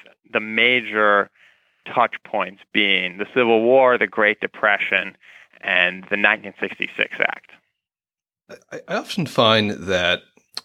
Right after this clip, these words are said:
Speaker 2: when, when people first hear of the existence of the Office of the Comptroller of the Currency, it's a very important regulator, but it's maybe a little less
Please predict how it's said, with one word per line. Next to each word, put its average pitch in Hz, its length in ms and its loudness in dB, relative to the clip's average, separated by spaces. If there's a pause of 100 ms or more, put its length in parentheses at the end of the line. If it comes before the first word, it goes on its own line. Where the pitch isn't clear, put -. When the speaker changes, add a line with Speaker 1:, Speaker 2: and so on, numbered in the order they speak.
(160)
Speaker 2:
when, 101 640 -8 (160)
when 120 140 -6
people 139 260 0
first - 380 0
hear 95 340 2
of 90 520 -2
the 95 120 -4
existence 87 680 0
of 87 340 -6
the 87 400 -8 (160)
Office 90 400 0
of - 60 -14
the - 60 -12
Comptroller 90 640 -6
of - 160 -14
the 95 60 -12
Currency, 92 720 -2 (340)
it's - 180 0 (640)
a 110 60 -16
very 104 200 2
important 95 340 -4
regulator, 85 480 -4
but - 360 -8
it's - 440 -10
maybe 85 200 -6
a 87 80 -6
little 85 220 -4
less 85 400 2